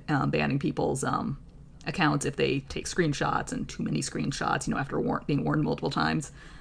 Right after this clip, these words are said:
But especially since the person who posted this was, um, I think one of the folks on the Manga Ma-, uh, Mavericks co-, um, podcast. Um, and it was saying, "Yeah, I was taking these screenshots because we are going to review this, and this is easier than me trying to, like, redig through everything, you know, while we're doing it."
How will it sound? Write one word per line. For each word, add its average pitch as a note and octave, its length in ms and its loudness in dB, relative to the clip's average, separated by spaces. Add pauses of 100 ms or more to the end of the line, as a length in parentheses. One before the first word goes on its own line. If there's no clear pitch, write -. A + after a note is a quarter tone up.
(140)
But F3+ 100 2
especially A3 380 4
since E3 380 0 (300)
the - 60 2
person G3 240 12
who E3 60 6
posted D#3 300 6
this C#3 240 2
was, C#3+ 260 2
um, C3+ 340 0 (360)
I - 20 -16
think F#4+ 160 0
one D#4+ 140 6
of B3+ 40 4
the B3+ 80 2
folks A#3+ 140 4
on A#3 60 6
the F#3 80 4
Manga F3 360 0
Ma-, F3 220 0
uh, F#3 160 0
Mavericks F3+ 460 -2
co-, A#3+ 240 2
um, G#3+ 280 2
podcast. C#4 720 2 (420)
Um, D#3 520 4 (360)
and F#3+ 80 6
it F3+ 60 6
was E3 80 2
saying, F#3+ 240 4
"Yeah, C4 160 8
I D3+ 180 8
was - 140 2
taking - 280 -4
these D3+ 140 0
screenshots B3 640 4
because D3 460 -2
we D#3 80 0
are C#3+ 60 2
going D3+ 180 0
to - 80 -4
review G#3+ 240 6
this, F3 380 4 (100)
and D3+ 160 4
this - 160 2
is D#3+ 100 -2
easier E3 300 6
than D#3+ 120 4
me D#3 100 2
trying - 240 0
to, D3 80 -2
like, - 180 0
redig D3 380 0
through - 180 0
everything, C#3 320 2
you D#3 60 0
know, C3+ 100 0
while - 160 0
we're - 60 -4
doing E3+ 320 4
it." F3 200 2